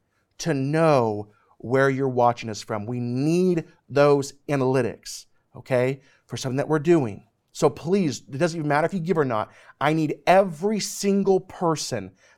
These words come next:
that's watching right now. I need you to tell us where you're watching from by calling that number.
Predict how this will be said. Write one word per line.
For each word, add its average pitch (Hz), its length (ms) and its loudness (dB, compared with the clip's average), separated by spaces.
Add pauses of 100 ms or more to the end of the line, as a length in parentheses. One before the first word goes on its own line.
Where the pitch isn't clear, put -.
that's 143 200 4
watching 139 600 2
right 120 200 -4
now. 110 280 -6 (320)
I 147 120 2
need 160 300 0
you 165 100 -4
to 139 160 -2
tell 175 460 -2
us 156 140 -2
where 147 100 -4
you're 135 80 -2
watching 131 280 0
from 117 140 -6
by 117 100 0
calling 131 300 -4
that 113 140 -8
number. 113 340 -6